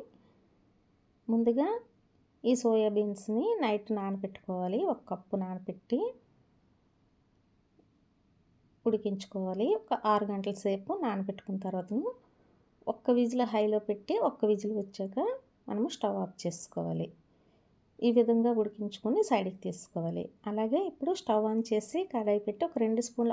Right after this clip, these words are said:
ఆయిల్ వేసుకొని ఆవాలు, జీలకర్ర వేసి కొంచెం ఫ్రై అయిన తర్వాతను కట్ చేసుకున్న ఆనియన్, అలాగే రెండు పచ్చిమిర్చి, అల్లం వెల్లుల్లి పేస్ట్ వేసి ఫ్రై అవ్వాలి. ఇవి పచ్చివాసన పోయే వరకు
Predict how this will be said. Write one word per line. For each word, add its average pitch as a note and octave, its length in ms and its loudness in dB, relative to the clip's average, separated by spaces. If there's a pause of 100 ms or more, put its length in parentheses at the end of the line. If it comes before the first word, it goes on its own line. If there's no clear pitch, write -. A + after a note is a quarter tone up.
ఆయిల్ G#3+ 260 0
వేసుకొని G#3+ 500 -2 (800)
ఆవాలు, A3 480 6
జీలకర్ర G#3 420 0
వేసి F#3 380 -6
కొంచెం C4+ 400 0
ఫ్రై B3 260 2
అయిన G#3 300 0
తర్వాతను G3+ 460 -2 (1500)
కట్ A#3 180 0
చేసుకున్న G#3+ 520 0 (680)
ఆనియన్, G#3 480 0 (160)
అలాగే A3 300 0
రెండు G#3 320 2 (140)
పచ్చిమిర్చి, G#3 600 0 (240)
అల్లం A3+ 240 2
వెల్లుల్లి G#3 320 0
పేస్ట్ G3+ 280 -6
వేసి G3 340 2
ఫ్రై A3 300 6
అవ్వాలి. F3+ 400 0 (600)
ఇవి D#4 220 6
పచ్చివాసన A3+ 580 0
పోయే G#3 300 2
వరకు G3 360 0